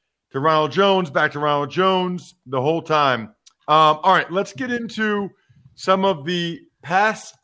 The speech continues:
catchers, the receiving yards. And I'm looking at it right now.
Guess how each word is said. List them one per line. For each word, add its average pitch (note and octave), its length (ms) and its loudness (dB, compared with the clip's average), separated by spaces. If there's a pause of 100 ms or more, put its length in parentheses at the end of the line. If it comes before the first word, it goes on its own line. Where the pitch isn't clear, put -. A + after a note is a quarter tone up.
(120)
catchers, C3 760 -4 (400)
the D#3 180 -4
receiving F3+ 720 -4
yards. B2 640 -2 (600)
And D#3 400 4
I'm D#3+ 160 -2
looking G3+ 260 -2
at F#3+ 140 4
it F3+ 60 -2
right F3 300 2
now. D3+ 500 0